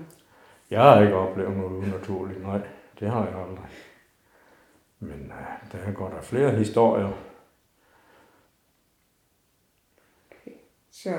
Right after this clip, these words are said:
Speaker 2: der skulle også være en, øh, hvad var det, en udsultet, øh, øh, herre,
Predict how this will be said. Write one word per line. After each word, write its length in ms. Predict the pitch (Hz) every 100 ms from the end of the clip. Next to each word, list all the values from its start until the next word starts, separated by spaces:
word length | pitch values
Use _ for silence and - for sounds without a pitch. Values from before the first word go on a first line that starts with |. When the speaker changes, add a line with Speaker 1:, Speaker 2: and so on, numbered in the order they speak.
| - - - - _ _ _ - -
Speaker 2:
der 120 | 196
skulle 260 | 190 - 214
også 220 | 233 226
være 380 | 208 214 220 208
en, 300 | 190 175 -
øh, 300 | 175 - 185
hvad 100 | 185
var 180 | 185 185
det, 100 | 190
en 120 | 190 -
udsultet, 960 | 254 - 233 202 196 190 180 165 160
øh, 540 | 165 170 - - - 165 - 160
øh, 280 | 160 - 185
herre, 320 | 185 170 190